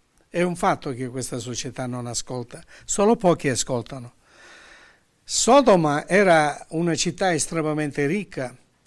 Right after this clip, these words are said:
la sua ricchezza derivava dalle miniere di sale, così come la nostra ricchezza, almeno le nazioni opulente, deriva dal petrolio. Ma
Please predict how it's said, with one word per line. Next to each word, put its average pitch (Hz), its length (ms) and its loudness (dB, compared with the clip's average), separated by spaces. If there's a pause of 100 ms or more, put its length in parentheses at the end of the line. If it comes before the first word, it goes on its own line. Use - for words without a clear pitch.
(140)
la 151 120 0
sua 175 220 2
ricchezza 196 440 2
derivava 160 840 2 (240)
dalle 156 420 0
miniere 156 460 0
di 143 100 -4
sale, 131 540 -4 (520)
così 175 300 0
come 202 260 2
la 180 140 2
nostra 180 380 0
ricchezza, 165 600 0
almeno 143 460 -4 (240)
le 139 460 -8
nazioni 160 460 -2
opulente, 170 520 -2
deriva 147 420 -4
dal 139 220 -8
petrolio. 135 600 -6 (1600)
Ma 151 600 2